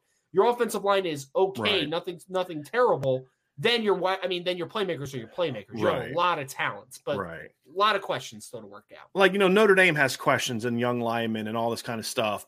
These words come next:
Speaker 2: but they're a team that has those questions coming off of an eleven and two season. Right.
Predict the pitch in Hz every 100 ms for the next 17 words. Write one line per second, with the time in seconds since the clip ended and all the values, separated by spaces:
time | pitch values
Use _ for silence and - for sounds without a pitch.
0 | _ 151 143 - 185 196 180 170 175 165
1 | 156 147 143 143 127 - 143 135 123 -
2 | 135 120 117 117 110 110 107 107 113 110
3 | 104 - 104 - 139 107 - - _ _
4 | _ _ _ _ _ _ _ _ - -